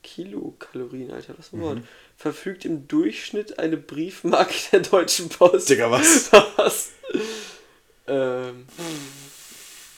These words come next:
Speaker 2: Äh, also, wenn man jetzt dran leckt oder wenn man die isst?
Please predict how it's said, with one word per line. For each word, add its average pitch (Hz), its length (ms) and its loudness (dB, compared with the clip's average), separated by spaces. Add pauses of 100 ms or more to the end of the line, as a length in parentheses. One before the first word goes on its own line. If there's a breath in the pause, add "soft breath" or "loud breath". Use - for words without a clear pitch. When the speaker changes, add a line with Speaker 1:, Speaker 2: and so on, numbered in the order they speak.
(200)
Speaker 2:
Äh, 117 200 0
also, 117 380 -2
wenn 113 140 -2
man 113 100 -4
jetzt 113 300 -2
dran 101 260 -8
leckt - 480 -8
oder 123 180 2
wenn 113 100 0
man 110 120 -2
die 107 120 -14
isst? - 420 -8